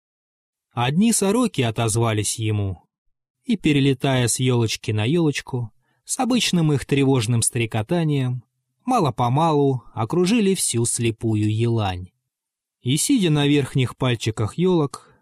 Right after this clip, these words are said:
тонкие, носатые, длиннохвостые, стали трещать, одни вроде «Дрить-ти-ти», другие «Драт-та-та». «Дрон-тон!» крикнул ворон сверху.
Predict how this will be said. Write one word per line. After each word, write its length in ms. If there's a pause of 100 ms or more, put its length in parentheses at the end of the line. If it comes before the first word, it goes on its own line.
(180)
тонкие, 760
носатые, 920
длиннохвостые, 1200 (520)
стали 380
трещать, 800 (180)
одни 420
вроде 540 (240)
«Дрить-ти-ти», 1080 (420)
другие 840 (220)
«Драт-та-та». 1000 (760)
«Дрон-тон!» 1500 (540)
крикнул 480
ворон 280
сверху. 600